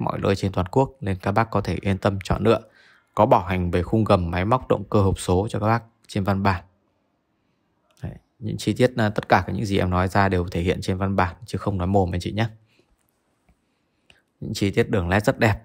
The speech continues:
và cái mẫu xe này hiện tại đang có giá đang cực kỳ hấp dẫn. Giá hiện tại bây giờ rẻ hơn thời điểm trước và đang có mức giá vào khoảng một tỷ bốn trăm chín mươi lăm triệu.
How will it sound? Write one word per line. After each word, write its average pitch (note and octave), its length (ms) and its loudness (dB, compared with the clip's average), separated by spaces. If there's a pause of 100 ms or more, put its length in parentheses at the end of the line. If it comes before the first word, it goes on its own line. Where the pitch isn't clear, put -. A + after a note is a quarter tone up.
(120)
và F2+ 140 0
cái F2+ 160 0
mẫu G2+ 180 0
xe A#2 160 4
này G2 140 2
hiện F#2+ 200 -2
tại - 180 2
đang G2 260 2
có F#2 220 0
giá F#2+ 280 2
đang G#2 200 -2
cực - 140 -14
kỳ G2+ 200 4
hấp B2+ 340 2
dẫn. C#3+ 240 2 (680)
Giá G#2+ 180 4
hiện B2 180 2
tại G2 260 2
bây G#2 140 4
giờ F#2 560 2 (120)
rẻ F#2+ 200 2
hơn A#2 220 4
thời G2+ 140 2
điểm F2 180 0
trước E3 240 6 (200)
và F2+ 300 -2
đang G2 180 0
có F#2+ 120 -2
mức - 220 -2
giá G2 340 0
vào G2 140 4
khoảng F2 360 -2
một - 200 0
tỷ F#2 320 -2
bốn F#2 240 -2
trăm G#2 340 0
chín G2+ 240 -4
mươi A#2+ 80 0
lăm A2 180 2
triệu. A#2 240 0